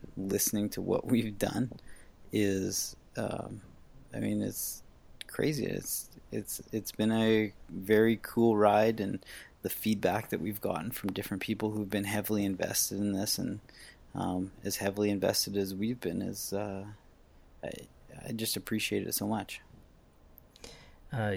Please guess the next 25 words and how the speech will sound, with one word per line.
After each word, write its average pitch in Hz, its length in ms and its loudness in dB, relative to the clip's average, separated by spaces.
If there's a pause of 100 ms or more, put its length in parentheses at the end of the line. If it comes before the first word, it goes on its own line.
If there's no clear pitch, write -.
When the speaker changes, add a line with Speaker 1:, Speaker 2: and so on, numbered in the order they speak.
(120)
Speaker 2:
yeah, 113 340 4
it's 104 200 -4
crazy. 117 400 4
Like, 98 300 -6 (500)
going 107 240 6
into 120 320 6
it, 160 240 4
uh, 110 140 0 (140)
again, 107 440 4
I 117 120 2
thought, 117 340 4 (420)
you 123 120 6
know, 107 120 6
I've 113 140 2
had 117 240 4
some 151 240 2
mini 113 180 6
projects 104 480 8
here 101 220 0
and 98 120 -2
there. 98 340 -4
I - 180 -12
played 110 240 0
in 120 120 4
mini, 110 280 4